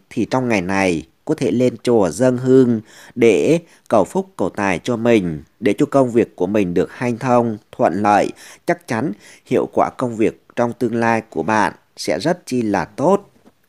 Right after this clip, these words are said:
Về tử vi tuổi Giáp Dần thuộc Thủy, bị cấp trên chèn ép, gây khó dễ. Tử vi tuổi Bính Dần thuộc Hỏa, tâm lý căng thẳng,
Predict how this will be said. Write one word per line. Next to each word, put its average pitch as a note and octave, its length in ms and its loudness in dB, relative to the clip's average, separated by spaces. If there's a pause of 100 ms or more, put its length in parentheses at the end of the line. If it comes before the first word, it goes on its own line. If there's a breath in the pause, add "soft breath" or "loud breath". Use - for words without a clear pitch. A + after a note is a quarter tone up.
(800 soft breath)
Về C#3+ 120 2
tử A2+ 280 4
vi E3 180 4
tuổi G#2+ 260 2
Giáp F3+ 220 0
Dần A2 460 2 (100)
thuộc - 220 -2
Thủy, A2 440 0 (280 loud breath)
bị A#2+ 160 4
cấp - 300 -2
trên C#3+ 280 2
chèn A#2 320 0
ép, F#3 220 0 (320)
gây C#3 200 4
khó C3+ 260 0
dễ. C#3 440 2 (260 loud breath)
Tử A2+ 200 6
vi D#3+ 160 2
tuổi B2+ 240 4
Bính A2 260 -2
Dần G#2 440 2 (100)
thuộc G#2+ 200 -2
Hỏa, A#2 460 -4 (160)
tâm C3+ 200 0
lý C3 160 2
căng D3 280 -4
thẳng, C#3+ 440 -6